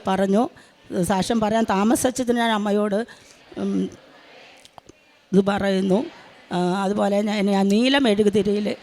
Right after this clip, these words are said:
ഞാനൊരു ദിവസം പ്രാർത്ഥിച്ചു, "പരിശുദ്ധ അമ്മേ," എല്ലാവരും ഇങ്ങനെ സാക്ഷ്യം പറയുമ്പോൾ ഞാൻ കേട്ടിട്ടുണ്ട്, "മെഴുകുതിരിയിൽ അമ്മയുടെ രൂപം കണ്ടുവെന്ന്. എനിക്കും അത് കാണാൻ സാധിക്കുമോ?" എന്ന് ഞാനിങ്ങനെ ചോദിച്ചു. പിറ്റേ ദിവസം വെളുപ്പിന് അഞ്ചരയ്ക്ക് പ്രാർത്ഥിച്ചുകൊണ്ടിരുന്നപ്പോൾ മെഴുകുതിരി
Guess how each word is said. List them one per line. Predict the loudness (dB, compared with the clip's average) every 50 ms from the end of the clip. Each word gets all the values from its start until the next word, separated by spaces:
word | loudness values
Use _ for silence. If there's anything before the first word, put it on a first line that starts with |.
| -20 -20 -20 -16 -6 -2
ഞാനൊരു | 0 0 2 4 4 2 4
ദിവസം | 4 4 2 4 2 0 0 0 -4 -6 -4
പ്രാർത്ഥിച്ചു, | -2 0 0 0 0 -2 -4 -2 0
"പരിശുദ്ധ | 0 0 0 0 0 0 0 0
അമ്മേ," | 0 0 0 0 -2 -2 -6 -10 -20 -10 -2
എല്ലാവരും | -2 0 2 4 4 6 6 6 6 4 2 0
ഇങ്ങനെ | -2 0 0 2
സാക്ഷ്യം | 2 4 4 4 4 6 6 6
പറയുമ്പോൾ | 6 6 6 4 4
ഞാൻ | 4 4 2 2
കേട്ടിട്ടുണ്ട്, | 2 2 0 2 0 0 2 2 2 4 4 4
"മെഴുകുതിരിയിൽ | 2 2 2 2 0 2 2 4 4 4 2 2 2
അമ്മയുടെ | 2 2 2 2 2 2 4 4
രൂപം | 4 4 6 4 4 4 2 2
കണ്ടുവെന്ന്. | 2 0 2 2 2 2 2 2 0 -2 -4 -6 -8 -20 -20 -20 -10 -2
എനിക്കും | 2 2 4 4 4 4 4 4
അത് | 4 2 2
കാണാൻ | 2 2 2 2 2 2 2
സാധിക്കുമോ?" | 2 2 2 4 2 2 4 4 6 6 6 6 6
എന്ന് | 4 4 2
ഞാനിങ്ങനെ | 2 0 2 2 2 2 2 2
ചോദിച്ചു. | 4 6 6 6 6 4 2 4 4 2 2 2 -2 -14 -20 -20 -20 -14 -4 0
പിറ്റേ | 0 2 4 4 4 4
ദിവസം | 6 6 6 6 6 6 4 4 4 0 -2 -6 -20 _ _ 2
വെളുപ്പിന് | 4 4 4 4 2 2 2 4
അഞ്ചരയ്ക്ക് | 2 2 2 2 2 4 2
പ്രാർത്ഥിച്ചുകൊണ്ടിരുന്നപ്പോൾ | 4 4 4 4 4 4 2 2 6 6 6 6 6 4 4 4 4 4 4 4 4 6 6 4 4 2 0 -8 -20 -20 -20 _ -4 0
മെഴുകുതിരി | 0 2 2 2 2 2 2 2 4 4 4 2 0